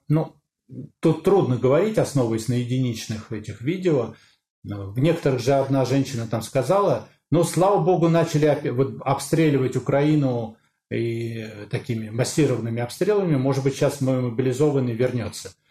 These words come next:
а, с первой линии, и он не понадобится для армии». Ну, ну, то есть я не вижу в этих выступлениях как бы протеста против войны как таковой. Они,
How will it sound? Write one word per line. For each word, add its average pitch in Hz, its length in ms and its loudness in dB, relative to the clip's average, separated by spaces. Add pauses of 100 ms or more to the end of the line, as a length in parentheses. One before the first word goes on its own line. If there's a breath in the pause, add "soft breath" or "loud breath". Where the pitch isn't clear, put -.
(300)
а, 104 240 -6
с - 80 -12
первой 120 340 -2
линии, 139 480 -2
и 107 280 -10
он 123 320 -4
не 127 80 -2
понадобится 123 640 -4
для 104 200 -8
армии». 92 260 -10
Ну, 113 280 -12 (500)
ну, 113 80 -8
то 135 80 0
есть - 340 -4 (720)
я 131 260 0
не 175 160 -2
вижу 170 340 -4
в 110 60 -8
этих 117 280 -6
выступлениях 151 760 -6
как 104 240 -8
бы 117 340 -4 (200)
протеста 135 500 -2
против 117 340 -6 (100)
войны 127 300 0
как - 160 -16
таковой. 156 600 -6 (500 soft breath)
Они, 123 560 -6